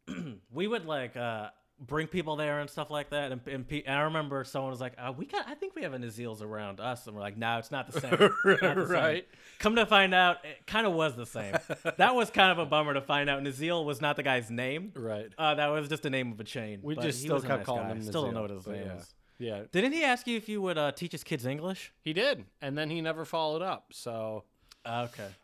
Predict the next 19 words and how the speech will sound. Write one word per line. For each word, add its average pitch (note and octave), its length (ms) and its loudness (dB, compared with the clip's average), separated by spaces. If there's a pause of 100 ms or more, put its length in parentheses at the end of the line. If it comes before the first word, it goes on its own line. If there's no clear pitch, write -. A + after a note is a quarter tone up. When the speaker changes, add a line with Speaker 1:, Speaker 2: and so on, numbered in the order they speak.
Speaker 2:
I C#3 120 4
would G3 140 6
have D3 140 0
gladly D#3 500 -2
taught D3+ 240 -4
his D3+ 120 -6
kids C#3+ 200 -8
English, D#3 380 -8
but A2+ 180 -6 (380)
he B3 120 -6
was A3+ 100 -4
a - 20 -6
Speaker 1:
For G3+ 60 -4
Speaker 2:
super A#3 240 -4
Speaker 1:
this G#3+ 100 0
Speaker 2:
nice G3+ 200 2
Speaker 1:
free C3 80 -2
Speaker 2:
guy. F#3 260 4
Speaker 1:
schnitzel? C#3+ 300 -4